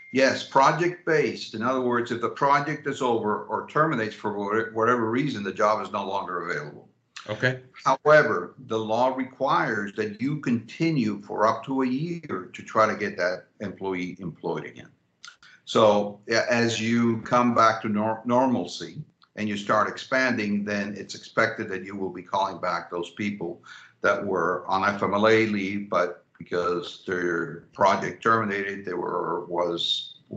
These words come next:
Speaker 1: for whatever reason, it was terminated. They, they were not,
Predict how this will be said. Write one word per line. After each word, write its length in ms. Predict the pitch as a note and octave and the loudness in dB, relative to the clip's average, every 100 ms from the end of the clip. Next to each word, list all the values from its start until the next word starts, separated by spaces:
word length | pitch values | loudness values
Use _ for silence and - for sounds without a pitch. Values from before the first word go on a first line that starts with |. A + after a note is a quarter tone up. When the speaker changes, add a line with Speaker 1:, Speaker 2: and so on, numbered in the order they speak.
| - | 0
Speaker 1:
for 140 | A2 | 4
whatever 260 | C#3 D3 B2 | 6 6 4
reason, 360 | A#2+ G2+ F2 | 0 -2 -8
it 80 | F#2 | -10
was 160 | F2 - | -10 -6
terminated. 500 | F#2 D#2+ D2+ C#2+ - - - - _ | -4 -4 -8 -12 -16 -20 -20 -20 _
They, 260 | G#2+ G2+ | 2 2
they 220 | G2+ G2+ G2 | -2 -4 -2
were 160 | G2 | -2
not, 460 | G2 G2+ G2+ G2+ | 0 2 2 0